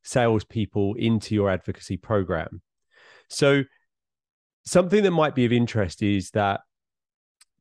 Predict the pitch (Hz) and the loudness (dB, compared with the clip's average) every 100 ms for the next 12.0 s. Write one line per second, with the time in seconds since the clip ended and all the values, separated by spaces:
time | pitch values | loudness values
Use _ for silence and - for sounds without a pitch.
0 | - 135 190 202 175 143 - 120 113 101 | -2 2 4 4 4 2 0 2 2 0
1 | - _ _ _ _ _ _ _ - 135 | -8 _ _ _ _ _ _ _ -2 2
2 | 135 120 - 107 104 104 110 - 104 95 | 2 0 0 0 0 -2 -6 -4 -2 0
3 | 95 85 85 90 - 104 104 104 101 - | 0 -2 -4 -10 -8 -2 0 0 -2 -6
4 | _ _ - 113 143 180 175 151 143 127 | _ _ -6 0 2 2 2 2 2 0
5 | 123 113 107 - 113 113 95 120 107 98 | 0 2 0 2 0 0 -2 -2 0 0
6 | 90 98 95 107 98 95 101 98 98 107 | -2 -2 0 -2 -2 -4 -4 -4 -6 -2
7 | 101 90 110 107 101 95 - 98 87 87 | -4 0 0 0 -2 -6 -4 -6 -6 -8
8 | 85 123 107 135 - 127 104 127 120 104 | -6 -4 -2 -2 -2 -4 0 0 2 2
9 | 101 95 - 101 98 90 _ _ _ - | 0 -4 -2 0 0 -4 _ _ _ -4
10 | 104 101 98 - 131 127 113 - 110 98 | -2 0 -4 -2 0 2 0 -2 -4 -4
11 | 95 92 - 95 92 - 104 95 95 92 | -2 -4 -4 -6 -6 -4 -4 -2 -2 -4